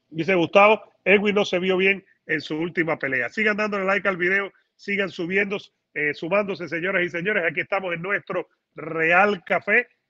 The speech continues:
Tiene fecha fifa, la gente va a ver los partidos aquí, pero ya el próximo, este sábado o el otro, ya hay liga y después viene Champions y vamos a estar aquí en nuestro Real Café, calle ocho y noventa y seis Avenida. Dice Jesús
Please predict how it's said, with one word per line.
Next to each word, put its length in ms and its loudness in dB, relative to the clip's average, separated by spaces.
Tiene 220 -4
fecha 320 -6
fifa, 460 -6
la 100 -2
gente 240 -6
va 100 -4
a 40 -4
ver 100 -4
los 100 -6
partidos 460 -6
aquí, 160 -8
pero 180 -8
ya 140 -2
el 100 -6
próximo, 460 -10
este 240 -6
sábado 320 0
o 60 0
el 100 0
otro, 240 -4
ya 220 2
hay 180 0
liga 420 2
y 40 -2
después 300 -6
viene 220 -6
Champions 480 -6
y 60 -8
vamos 260 -6
a 40 -8
estar 200 -8
aquí 280 -6
en 160 -6
nuestro 340 -2
Real 240 2
Café, 360 -2
calle 280 2
ocho 380 -4
y 120 -4
noventa 440 -4
y 40 -8
seis 400 -4
Avenida. 420 -2
Dice 280 -4
Jesús 380 -6